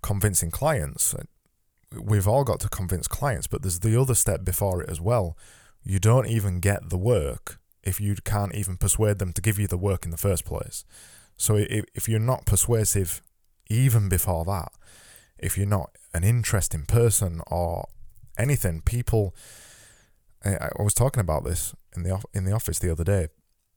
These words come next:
The amount of times that we've been asked for people to see our portfolio when we, when we work with them for the first time, it is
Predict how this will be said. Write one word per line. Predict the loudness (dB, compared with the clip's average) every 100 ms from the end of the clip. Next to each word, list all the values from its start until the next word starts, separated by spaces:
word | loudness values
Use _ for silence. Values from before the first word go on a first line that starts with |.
| -18 -2
The | 0
amount | 2 2 0
of | -2
times | 0 2 2 0
that | -2 0
we've | 0 2
been | 0
asked | 0 -4 -8 -14 _ _
for | -4
people | -2 -2 -2
to | -2
see | 0 -2
our | -2
portfolio | -4 -4 2 4 4 4 2
when | 2 2 2
we, | 0 0
when | -2 -2 -2
we | 2
work | 6 4 4
with | 0
them | 2 -2
for | -2
the | -4
first | 0 0 0
time, | -2 -4 -6 -12 -20 _
it | -12 -12 -6
is | -4 -4